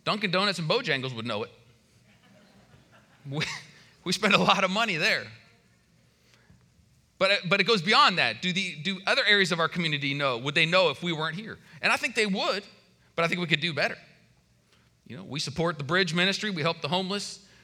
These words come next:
We support eye care to help women that have been trafficked. We support missions all over the world. I, I believe it's over a hundred thousand people are in church today because of the missions efforts of New Hope. So we're, we've done a lot, but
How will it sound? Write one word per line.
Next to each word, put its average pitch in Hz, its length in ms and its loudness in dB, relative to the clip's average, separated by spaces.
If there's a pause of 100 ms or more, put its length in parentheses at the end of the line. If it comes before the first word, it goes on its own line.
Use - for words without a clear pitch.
(200)
We 135 60 -8
support 165 300 0
eye 175 180 6
care 202 280 2
to 180 60 2
help 170 180 -2
women 175 240 -4
that 165 80 2
have 143 120 -4
been 143 240 -8
trafficked. - 580 -2 (1000)
We 147 80 -10
support 165 400 0 (180)
missions 202 460 2
all 185 180 4
over 185 160 0
the 165 100 2
world. 196 440 0
I, 165 160 2
I 160 40 2
believe 170 300 -4
it's 160 140 -8
over 175 180 -2
a 147 60 2
hundred 190 200 0
thousand 190 280 2
people 190 260 -4
are 156 140 -2
in 147 40 -8
church 196 280 -4
today 180 500 0 (420)
because 156 260 0
of 160 60 -4
the 151 60 -2
missions 180 300 0
efforts 190 320 -4
of 165 60 -2
New 196 160 -2
Hope. 208 200 -2 (720)
So 151 160 -2
we're, 185 300 0 (280)
we've 160 180 -6
done 214 140 4
a 175 60 2
lot, 202 300 2
but 143 160 -4